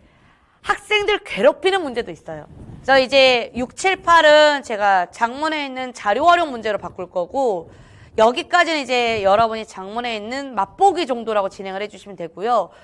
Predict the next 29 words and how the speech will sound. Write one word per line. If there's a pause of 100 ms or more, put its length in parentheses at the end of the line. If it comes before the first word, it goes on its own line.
지금
현재
일
회에서
사
회까지
작문
문제
중에
단
한
개라도
틀린
게
있으면 (300)
솔직하게
말씀
좀
해주시면
좋겠어요. (140)
작문은
커버가
되거든요. (960)
십오
번은
주제문
쓰라고
적혀
있죠.